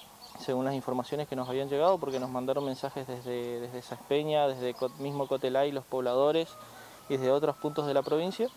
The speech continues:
Y bueno, en base a eso, la solicitud era de, de tratar de intervenir con el rescate. Se hizo aviso, el aviso correspondiente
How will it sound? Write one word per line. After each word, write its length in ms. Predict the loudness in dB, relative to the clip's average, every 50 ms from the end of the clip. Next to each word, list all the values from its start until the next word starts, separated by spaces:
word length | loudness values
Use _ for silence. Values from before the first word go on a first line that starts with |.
| -10 -20 -18 -18 -18 -18 -18 -20 -20 -20 -20 -16 -6 0 2
Y 880 | 4 4 4 4 4 2 2 2 0 0 0 -2 -2 -2 -4 -4 0
bueno, 300 | 2 2 4 4 2 0 -2 -4 -4
en 100 | 2 4
base 240 | 4 4 6 6 6
a 80 | 6
eso, 540 | 6 6 6 6 6 8 8 8 8 6 4 0 -6 -16 -20 -16 -6 2
la 180 | 4 4 4
solicitud 460 | 4 2 0 0 0 0 2 6 6
era 280 | 8 10 10 10 8 8
de, 280 | 6 6 4 4 4 4
de 140 | 2 0
tratar 340 | 2 2 2 4 4 6 6
de 80 | 4 4
intervenir 380 | 4 2 2 2 0 0 0
con 140 | 0 0 0
el 120 | 0 -2 -2
rescate. 400 | -4 2 4 4 4 4 2 -2
Se 120 | -2 -2
hizo 440 | -4 0 2 4 4 4 4 2 0 -2
aviso, 1000 | -2 -2 -2 -2 -4 -2 2 2 4 4 4 4 4 2 2 2 2 2 2
el 100 | 2 2
aviso 280 | 2 2 0 0 0 0
correspondiente 840 | 2 2 0 0 -2 -2 -2 0 0 2 0 0 0 0 -2 -4